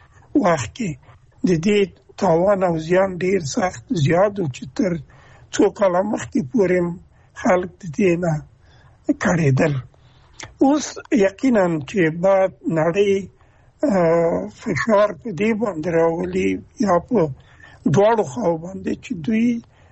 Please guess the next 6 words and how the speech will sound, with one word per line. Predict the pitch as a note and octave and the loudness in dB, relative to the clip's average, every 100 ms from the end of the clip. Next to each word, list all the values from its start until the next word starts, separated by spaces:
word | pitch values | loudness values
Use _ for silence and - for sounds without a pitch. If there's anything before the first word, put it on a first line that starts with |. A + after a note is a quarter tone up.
| - | -8
اټومي | - B3 F3 - - G#3 F#3 B3+ | -2 0 0 -4 0 2 4 4
تاسیساتونه | B3 A#3+ E3+ C3+ D3+ - A3 F3 - A3 E3+ E3+ | 2 0 -2 -2 -6 -2 0 0 -2 -2 0 0
لرې | D#3+ G#3+ G3 E3 C#3 B2 _ _ _ _ _ | 2 0 0 0 -2 -8 _ _ _ _ _
پاتې | E3+ D3 - | 0 0 -4
شي، | C3 G#3+ E3+ | -4 -4 -2
ځکه | G3 F#3+ | -2 2